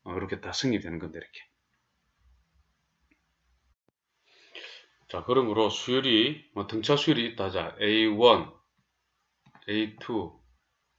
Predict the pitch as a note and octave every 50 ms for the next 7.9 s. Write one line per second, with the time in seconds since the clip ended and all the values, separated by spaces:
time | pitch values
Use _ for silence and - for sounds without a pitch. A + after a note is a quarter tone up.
0 | _ _ _ _ _ _ _ _ - _ _ _ _ _ - G#2+ G#2 G#2 G#2+ G#2
1 | - - C3+ A#2+ A2 F#2 E2 - _ _ _ _ _ _ _ _ _ - G2 G2
2 | G2+ A2 G#2+ G#2+ - F#2+ F#2 G#2 B2+ B2+ - - _ _ _ _ _ _ _ _
3 | _ _ _ _ _ _ _ - - _ _ _ _ _ - A2 A2 A#2 A2 A2+
4 | - - B2+ A2 F2 E2 - - _ - _ _ _ _ _ _ _ - - -
5 | - _ - _ _ _ _ - - A2 G#2+ G#2+ - G#2 A#2+ A#2+ A2+ G#2 F2+ F2
6 | - - _ _ _ _ _ _ _ _ _ _ _ _ _ _ - G#2+ A2 B2+
7 | C3+ B2 B2+ B2+ B2+ B2 A2+ A#2 A#2 A#2 G#2+ - B2+ A#2 G#2+ A2 -